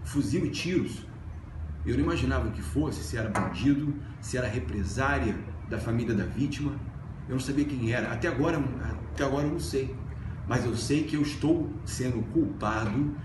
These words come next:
de um crime que eu não cometi, e isso será julgado e será comprovado, porque a justiça funciona. Então, todos aqueles que me caluniam e me difamam estão aproveitando esse momento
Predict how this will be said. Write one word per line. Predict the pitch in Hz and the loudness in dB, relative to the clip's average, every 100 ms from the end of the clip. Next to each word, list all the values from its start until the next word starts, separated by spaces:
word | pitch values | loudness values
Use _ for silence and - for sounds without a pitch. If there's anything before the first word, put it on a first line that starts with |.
| - | -8
de | - | 0
um | 131 101 | 0 0
crime | 135 139 120 | 2 2 2
que | 104 | 2
eu | |
não | 107 196 | 4 4
cometi, | 190 151 - - 135 135 - - | 4 0 0 -2 -2 -2 -4 -2
e | 120 | 2
isso | 151 - | 2 2
será | 127 127 127 | -2 0 0
julgado | 113 - 117 131 135 131 139 - - | -2 -2 0 2 2 2 0 -2 -4
e | 123 | -4
será | 135 127 | -2 -2
comprovado, | 117 - 170 151 113 98 90 - - - - - - | -2 -2 -2 -2 -4 -2 -4 -4 -6 -8 -8 -8 -8
porque | - 131 | -4 -2
a | 113 | -2
justiça | 113 - 147 - | -2 0 0 0
funciona. | - 120 110 - 110 101 98 - - - - - - - | -4 -4 -6 -4 -2 -2 -2 -4 -6 -6 -6 -6 -6 -4
Então, | - 165 147 190 | -2 0 0 4
todos | 208 202 151 | 4 4 2
aqueles | 143 - 160 156 | 0 2 2 2
que | 151 | 0
me | 143 | 0
caluniam | - 156 160 135 127 127 107 - - - - - | 0 2 2 4 4 4 2 0 -4 -6 -6 -2
e | 123 | 2
me | 160 | 2
difamam | 156 101 - 147 151 113 95 - - - 135 | 2 0 2 4 4 2 0 -2 -4 -4 -2
estão | 143 - 160 156 | 0 0 2 2
aproveitando | 147 170 156 156 - - 196 214 151 113 - - - | 0 0 4 4 4 6 6 6 4 4 2 -4 -4
esse | 123 117 139 | -2 0 0
momento | 123 113 143 135 - - | 2 6 6 6 2 -4